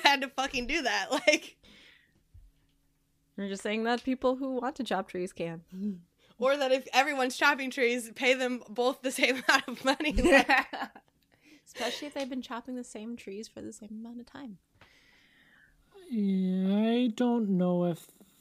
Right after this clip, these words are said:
Speaker 3: that's my read on twenty twenty Joan, but, but maybe. Who knows?
Speaker 2: <laughs> I do think that she's still got a pro-,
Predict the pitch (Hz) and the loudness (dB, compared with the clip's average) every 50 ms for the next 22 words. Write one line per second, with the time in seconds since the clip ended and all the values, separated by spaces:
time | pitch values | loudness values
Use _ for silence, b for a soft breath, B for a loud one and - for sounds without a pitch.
0 | _ - 147 143 143 143 139 143 151 156 165 170 - - - - - - - - | _ -10 -6 -6 -4 -4 -4 -4 -4 -4 -4 -4 -6 -10 -12 -10 -10 -10 -12 -12
1 | b b b b b b b b b b b _ _ 190 180 196 202 208 208 208 | b b b b b b b b b b b _ _ 0 2 4 4 4 4 4
2 | 208 214 214 214 214 220 214 220 220 220 220 214 214 - 214 214 214 220 214 208 | 2 2 2 2 2 2 2 2 2 0 0 0 -2 -2 0 0 2 2 0 0
3 | - - 226 214 220 220 208 - - 226 226 233 240 240 226 214 165 143 160 160 | -2 -2 0 0 0 0 0 -2 -2 -2 -2 -2 -2 -4 -4 -4 -4 -4 -4 -6
4 | - _ _ _ _ _ - 160 196 214 220 247 240 160 135 147 170 - 143 - | -12 _ _ _ _ _ -4 -2 0 2 2 2 2 2 0 -2 -4 -6 -6 -2
5 | - 202 165 139 135 131 - - - _ - - - - - - - - - _ | -2 0 0 0 -2 -4 -8 -10 -14 _ -20 -20 -18 -18 -18 -18 -18 -20 -20 _
6 | _ - - - 240 269 247 339 370 349 339 339 294 262 247 - - 240 220 208 | _ -8 -4 -2 -2 0 0 -2 -2 -2 -2 -2 0 0 0 -2 -2 -4 -6 -6
7 | - 202 196 190 196 190 190 180 170 170 - 196 - | -2 0 0 0 2 4 4 4 4 2 -2 -10 -14